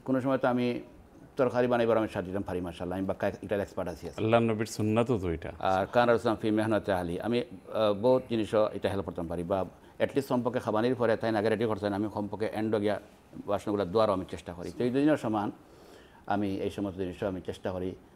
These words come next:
Speaker 1: যে ঈদে যেটা পিঠা বানাওকা বা যেটা ইয়ে করুকা, যতটুকু আমার সাধ্য আছে আমি অবশ্যই চেষ্টা করি এগুলো আমি একটা পার্ট নেওয়ার জন্য। কারণ উনিও একজন লোক, উনি যেভাবে খুশি চান, উনিও যেভাবে এই জন্য একটা আনন্দ চান, আমিও সেভাবে চাই।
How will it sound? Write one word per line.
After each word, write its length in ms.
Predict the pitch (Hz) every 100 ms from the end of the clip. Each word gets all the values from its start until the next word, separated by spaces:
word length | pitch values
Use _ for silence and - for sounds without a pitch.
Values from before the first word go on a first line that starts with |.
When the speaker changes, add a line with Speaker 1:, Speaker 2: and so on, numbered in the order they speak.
| -
Speaker 1:
যে 240 | 98 98 95 110
ঈদে 360 | 107 98 101
যেটা 240 | 92 101 -
পিঠা 200 | 107 104
বানাওকা 400 | 101 95 90 98
বা 80 | 92
যেটা 180 | 92 101
ইয়ে 140 | 95
করুকা, 400 | 107 95 95 - - - - -
যতটুকু 220 | 117 131
আমার 220 | 131 151 170
সাধ্য 300 | 156 110 117
আছে 360 | 98 - 85 - -
আমি 220 | 104 110
অবশ্যই 340 | 98 127 -
চেষ্টা 280 | - 139 -
করি 160 | 107 101
এগুলো 180 | 98 95
আমি 160 | 98
একটা 160 | 90 90
পার্ট 280 | 90 85 87
নেওয়ার 200 | 80 76
জন্য। 260 | 80 78 80 - - -
কারণ 180 | 110 120
উনিও 260 | 135 160
একজন 220 | 117 92 90
লোক, 300 | 85 87 80 - - - - - - - - -
উনি 180 | 131 160
যেভাবে 300 | 151 131 127
খুশি 280 | 127 139
চান, 320 | 127 110 92 - - - - -
উনিও 180 | 143 156
যেভাবে 180 | 139
এই 60 | 127
জন্য 120 | 127
একটা 220 | 120 127
আনন্দ 280 | 117 113 113
চান, 320 | - 98 92 -
আমিও 300 | 123 160 143 104
সেভাবে 380 | - 107 104 101
চাই। 340 | 98 90 90